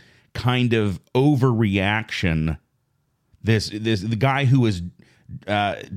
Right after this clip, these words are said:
he's, uh, had the Kool-Aid of the covid mask thing. Or he is someone with M S or, I don't know, something where he literally can't afford to get covid. 'Cause it's still there.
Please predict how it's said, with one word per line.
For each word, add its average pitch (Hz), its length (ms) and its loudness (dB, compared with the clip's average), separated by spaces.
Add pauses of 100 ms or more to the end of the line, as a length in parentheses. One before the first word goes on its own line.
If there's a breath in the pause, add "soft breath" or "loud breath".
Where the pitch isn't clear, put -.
he's, 101 400 0
uh, 95 220 -6
had 139 260 -2
the 131 80 0
Kool-Aid 117 720 0 (240 soft breath)
of 95 200 -2
the 101 80 0
covid 113 480 0
mask 95 460 -2
thing. 64 340 -8 (260 soft breath)
Or 180 580 0 (480)
he 208 220 0
is 175 180 -2
someone 147 640 2 (300)
with 135 420 0 (480 soft breath)
M 147 180 0
S - 460 -4
or, 135 320 0
I 175 100 0
don't 185 180 0
know, 98 240 2
something 170 480 0
where 143 140 2
he 180 180 2
literally 165 440 2
can't 147 540 -2
afford 117 500 -2
to 98 80 -2
get 87 240 -2
covid. 78 400 -6 (720)
'Cause 139 160 2
it's 143 140 -2
still 226 340 0
there. 92 500 -2